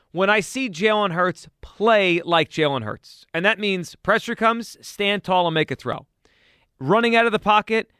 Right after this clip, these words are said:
you know, I mean, sliding's not a bad thing. He does that sometimes anyway. But there's a difference between clear, like, he slid on a scramble on Sunday after one yard. Like, you know, he usually tries to make a guy miss. He might slide in the open field,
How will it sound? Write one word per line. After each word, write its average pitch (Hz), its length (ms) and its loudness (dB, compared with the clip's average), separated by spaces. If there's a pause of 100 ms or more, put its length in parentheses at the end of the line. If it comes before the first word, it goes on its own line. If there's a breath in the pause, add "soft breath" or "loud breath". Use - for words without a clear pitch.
(360)
you 214 80 -10
know, 214 200 -6
I 233 60 -18
mean, 269 140 -8
sliding's 294 420 2
not 165 140 0
a - 20 -6
bad 131 220 0
thing. 190 100 -4
He 220 80 -2
does 202 140 0
that 175 140 -2
sometimes 156 260 -4
anyway. 147 240 -2
But 196 160 -2
there's 254 180 2
a 233 60 4
difference 196 360 0
between 170 340 -6 (100)
clear, 254 480 -2 (260 soft breath)
like, 240 160 0
he 330 180 2
slid 247 480 2
on 214 140 4
a 180 60 -4
scramble 190 500 -4
on 160 140 -4
Sunday 143 580 -2
after 180 320 -2
one 170 380 -2
yard. 120 540 -2 (500)
Like, 190 240 0
you 214 80 -4
know, 208 140 2
he 247 240 2
usually 240 260 2
tries 214 340 0
to 208 60 -10
make 190 160 -4
a 165 40 -4
guy 151 200 0
miss. 165 480 -4
He 214 100 -4
might 220 260 2
slide 165 480 0
in 151 120 -8
the 147 180 -10
open 160 380 0
field, 131 580 -2